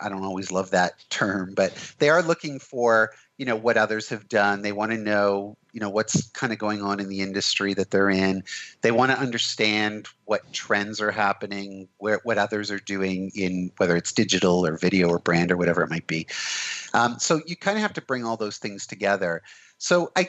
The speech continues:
I don't think you can just kind of give them an, uh, an empty page and say, "Okay, here's our five questions, go ahead and answer them." I think it has to be a little bit of a back and forth. So you ask the questions,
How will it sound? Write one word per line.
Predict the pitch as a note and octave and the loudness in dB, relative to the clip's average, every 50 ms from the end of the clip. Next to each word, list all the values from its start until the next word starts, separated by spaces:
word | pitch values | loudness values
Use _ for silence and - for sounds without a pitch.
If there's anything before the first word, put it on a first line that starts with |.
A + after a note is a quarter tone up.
| - - F3+ | -2 -2 0
I | F#3 | 2
don't | F#3 A3+ B3 A3+ | 2 2 0 -2
think | - A#3 A3 | -8 -10 -10
you | - F#3+ | -12 -10
can | - - D#3+ | -8 -8 -6
just | C3+ D3 - - - | -4 -4 -6 -6 -8
kind | - - C#3+ C#3 C3+ C3 | -6 -2 -2 0 0 0
of | C3 A#2+ - | -2 -4 -2
give | - B2+ A2+ | -2 -2 -2
them | A2+ A#2 A2 G#2+ | 0 0 0 0
an, | G#2 G2 F#2+ - | -2 -4 -6 -10
uh, | - G#2 - - | -10 -8 -8 -6
an | G#2+ A2 A2+ G2+ | -6 -6 -6 -4
empty | G2 A#2 A#2 A2+ - G2+ | -4 -4 -4 -2 -4 -6
page | F2+ - - A2 G#2 G2+ G#2 - - | -6 -2 0 2 4 4 2 0 -2
and | F#2+ F2+ | -4 -2
say, | - G#2 G2 | 2 2 2
"Okay, | G2+ - - G2 | 2 2 0 -2
here's | F2+ - - C3+ C#3 C3 | 0 2 4 4 4 6
our | D3 B2 | 4 2
five | A2+ - - A#2 A2 A2 - | 2 2 2 2 2 0 -2
questions, | - - B2 A2 - - - G2 F2+ F2 - | -2 0 0 0 0 -2 -8 -12 -14 -14 -10
go | - A2 G#2 | -8 -6 -6
ahead | G#2 G#2+ G2 | -4 -4 -6
and | F#2+ F#2 | -6 -6
answer | F2+ F#2 F#2+ G#2 - - G#2 | -6 -6 -6 -6 -6 -6 -6
them." | - E2+ E2 D#2+ - - - - - - - | -6 -8 -10 -12 -12 -16 -20 -20 -18 -10 -6
I | B2+ | -4
think | B2+ F3 F3+ | -2 0 2
it | F#3 D#3+ | 2 2
has | D#3+ D#3 C#3 - | 2 0 0 -2
to | - | -6
be | - B2 A#2 | -4 -4 -2
a | A2 | -2
little | A2 G#2 G#2+ | -2 -4 -4
bit | G#2 G#2+ G2+ | -4 -4 -4
of | F#2 | -4
a | F#2+ F2+ | -4 -4
back | - F#2 F2+ E2+ - | -2 -2 -2 -2 -4
and | F#2+ F#2 - | -8 -14 -14
forth. | - - F#2+ D#2+ C#2 - | -12 -8 -8 -6 -6 -6
So | - - A2+ | -4 -2 -2
you | F2+ F2 F#2+ | -2 0 0
ask | G#2 A2+ C#3 D3 - | 2 2 2 0 -2
the | - - | -8 -10
questions, | - - G#2 G2 - - - G2+ F#2+ F#2+ F#2 F#2 - | -6 -4 -4 -4 -4 -6 -10 -10 -10 -10 -10 -12 -16